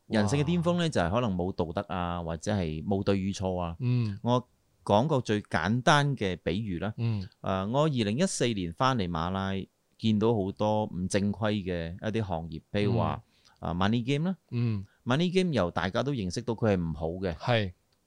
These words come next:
Speaker 2: 到咗後期呢，就覺得，誒，我冇害人嘅，我只係呢，誒，自己玩下，
Speaker 1: 嗯。
Speaker 2: 我賺到錢我就走㗎啦。
Speaker 1: 嗯。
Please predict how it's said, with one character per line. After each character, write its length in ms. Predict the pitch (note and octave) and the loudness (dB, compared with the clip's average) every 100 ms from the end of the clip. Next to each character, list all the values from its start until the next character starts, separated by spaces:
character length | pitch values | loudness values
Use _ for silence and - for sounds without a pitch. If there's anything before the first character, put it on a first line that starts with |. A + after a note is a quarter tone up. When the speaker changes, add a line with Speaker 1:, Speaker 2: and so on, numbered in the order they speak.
| - | 4
Speaker 2:
到 80 | D#3 | 6
咗 300 | D#3+ D#3+ F3 | 6 4 4
後 320 | C3 F#2 F2+ | 4 2 2
期 120 | F#2+ | 0
呢， 100 | F#2 B2+ | 0 0
就 120 | G2 | -2
覺 120 | F#2 | -2
得， 180 | G#2+ A#2 _ _ _ _ _ | -2 -4 _ _ _ _ _
誒， 260 | G2 F#2 F#2+ | -2 0 0
我 120 | B2+ | 0
冇 160 | E3 F3 | 2 2
害 240 | B2+ G2 | 4 2
人 200 | F#2 E2+ | 2 -2
嘅， 380 | E2 F#2 F2 F2 | -4 -4 -4 -8
我 160 | - A2+ | -4 -2
只 160 | A2+ B2+ | 0 0
係 260 | C#3+ F2+ | 2 2
呢， 200 | E2 G#2+ A2 _ _ _ - | 0 -2 -6 _ _ _ -6
誒， 440 | F#2 E2+ E2 D#2+ D#2 | -2 0 -2 -4 -6
自 140 | G2 | -2
己 120 | A2 | 0
玩 340 | B2+ F#2 C#2 G#2+ | 2 2 0 -2
下， 360 | A2 F#2 D#2+ D#2+ | 0 -2 -2 -2
Speaker 1:
嗯。 400 | A#2+ A#2+ G#2+ F#2+ G#2+ | -2 0 -2 -6 -10
Speaker 2:
我 140 | - G#2+ | -4 -2
賺 200 | G2+ G2+ | 0 2
到 60 | B2 | 0
錢 180 | C3 | 0
我 140 | C#3 F#2+ | 2 0
就 40 | |
走 160 | - D#2+ | 0 -4
㗎 220 | G2 G2+ | -4 -4
啦。 220 | F2+ E2 | -4 -2
Speaker 1:
嗯。 340 | A2+ A#2 G#2 | 0 0 0